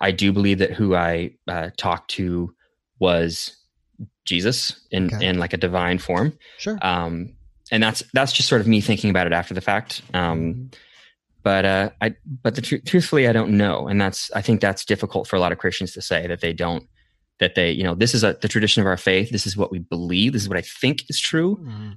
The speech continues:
Speaker 1: Um, but the evidence is not sufficient for me to know it's true.
Speaker 2: Right.
Speaker 1: Outside of just believing.
Speaker 2: Do you feel that, uh, well, let's say after this experience now, did you start studying the Bible more closely,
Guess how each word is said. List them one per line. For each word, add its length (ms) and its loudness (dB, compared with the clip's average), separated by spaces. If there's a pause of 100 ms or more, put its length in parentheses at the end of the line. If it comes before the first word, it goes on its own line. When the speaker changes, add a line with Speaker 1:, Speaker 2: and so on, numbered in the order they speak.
(140)
Speaker 1:
Um, 460 0
but 260 0 (200)
the 160 0
evidence 720 0
is 160 0
not 200 2
sufficient 680 -4 (340)
for 140 0
me 180 -2
to 220 -6
know 420 0
it's 160 -10
true. 400 -12 (540)
Speaker 2:
Right. 240 -12 (120)
Speaker 1:
Outside 400 0
of 120 -2
just 400 -4 (960)
believing. 400 -4 (960)
Speaker 2:
Do 120 -2
you 140 0
feel 340 0
that, 360 -2
uh, 220 -4
well, 100 -4
let's 200 -4
say 100 -2
after 340 -2
this 200 -4
experience 840 -4
now, 360 -4 (140)
did 220 -4
you 60 -4
start 320 -6
studying 460 -2
the 80 -4
Bible 500 -4
more 240 -10
closely, 640 -4